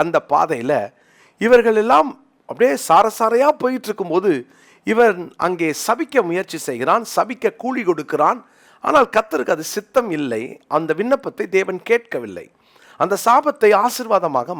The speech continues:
மாற்றுகிறார். ஆனால் அந்த ஜனங்கள் என்ன செய்றாங்கன்னு பார்த்தீங்கன்னா, சித்திமிலே தங்குகிறார்கள். என்னாகமம் இருபத்தி ஐந்து ஒன்று, இஸ்ரவேல்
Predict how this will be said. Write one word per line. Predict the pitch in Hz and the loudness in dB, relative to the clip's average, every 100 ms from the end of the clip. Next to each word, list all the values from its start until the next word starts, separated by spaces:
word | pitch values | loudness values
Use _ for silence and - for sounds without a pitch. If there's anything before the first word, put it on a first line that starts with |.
| 131 | 0
மாற்றுகிறார். | 160 - 113 95 90 _ _ _ _ _ - | 0 -4 -12 -12 -14 _ _ _ _ _ -6
ஆனால் | - 294 226 190 | 2 4 4 0
அந்த | 196 | -2
ஜனங்கள் | 175 254 349 254 | 0 0 0 0
என்ன | 190 285 247 | -2 -2 -2
செய்றாங்கன்னு | 190 175 156 - | 0 0 -2 -6
பார்த்தீங்கன்னா, | 113 139 220 147 92 - | -6 -4 -2 -2 -4 -14
சித்திமிலே | - - - 330 254 135 151 - _ | -12 -12 -2 0 2 2 0 -4 _
தங்குகிறார்கள். | 208 247 220 180 139 107 87 98 92 - _ _ _ _ _ _ - | -2 0 -6 -4 -4 -4 -6 -12 -14 -18 _ _ _ _ _ _ -2
என்னாகமம் | 196 208 170 156 | 2 2 2 0
இருபத்தி | 143 185 175 - | 0 0 -2 -4
ஐந்து | 131 135 127 101 | -4 -4 -6 -10
ஒன்று, | 101 92 - - | -10 -14 -8 -4
இஸ்ரவேல் | 214 285 262 196 131 | -2 0 0 0 -2